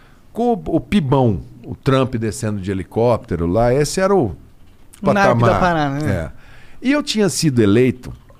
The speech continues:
Speaker 1: pra ser um, um, uma espécie de, de embaixador da tuberculose, porque a tuberculose é a doença infecciosa que mais mata no mundo.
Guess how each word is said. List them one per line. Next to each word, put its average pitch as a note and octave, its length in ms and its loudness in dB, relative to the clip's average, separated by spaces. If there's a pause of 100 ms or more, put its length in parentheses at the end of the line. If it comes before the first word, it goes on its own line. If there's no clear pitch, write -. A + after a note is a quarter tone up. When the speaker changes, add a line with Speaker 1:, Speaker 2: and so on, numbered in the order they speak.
(640)
Speaker 1:
pra B2+ 180 4
ser D3+ 360 -2
um, D3+ 280 -2
um, G#2+ 300 -4
uma G2+ 140 -2
espécie G#2 560 -2
de, F2 300 -6
de F#2 180 -4
embaixador G#2 920 -2 (520)
da E2+ 280 -4
tuberculose, F#2+ 1200 0 (120)
porque - 200 -10
a F#2 60 -6
tuberculose G#2+ 640 -4
é - 20 -4
a G#2 40 -4
doença G2 420 -8
infecciosa G2 640 -6
que G#2 100 -10
mais G#2 300 -6
mata G#2 400 -6
no F2+ 100 -6
mundo. F#2 400 -2